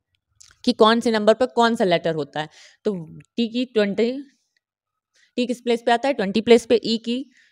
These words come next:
ई, ई का प्लेस है फ़ाइव, ए प्लेस वैल्यू है आपकी वन, एम की थर्टीन, अब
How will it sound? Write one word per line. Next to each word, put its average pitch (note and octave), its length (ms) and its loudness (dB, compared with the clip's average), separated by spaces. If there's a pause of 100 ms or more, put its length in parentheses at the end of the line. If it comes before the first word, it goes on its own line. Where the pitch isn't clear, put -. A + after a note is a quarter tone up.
(120)
ई, G3 140 -10 (520)
ई G3+ 100 -8
का A3+ 120 2
प्लेस A3+ 280 0
है A3+ 60 0
फ़ाइव, F#3+ 360 0 (600)
ए A3+ 200 2 (1500)
प्लेस A3 260 0
वैल्यू A3 300 2
है A3+ 80 0
आपकी G#3 240 -4
वन, F3+ 400 -4 (520)
एम G#3+ 200 2
की C4 240 -2 (720)
थर्टीन, A3 560 -10 (1160)
अब - 100 -18